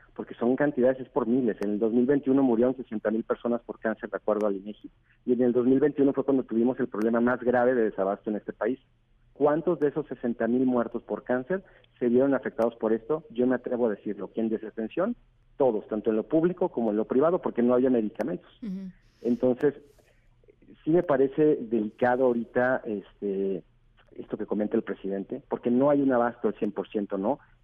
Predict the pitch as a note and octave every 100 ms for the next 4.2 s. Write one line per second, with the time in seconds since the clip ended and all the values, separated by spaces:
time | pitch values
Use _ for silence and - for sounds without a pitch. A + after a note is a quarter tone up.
0 | - F3 F#3 - B2+ D3 D3+ B2 A2+ -
1 | B2+ B2 G#2+ A2+ B2 B2 A2+ G#2+ C3 A2
2 | A2+ A2 G2+ G2+ A2 - G#2 G#2 G2+ A2+
3 | A2+ C#3+ E3 C#3 - B2+ B2 B2 A2 A2+
4 | G2+ B2+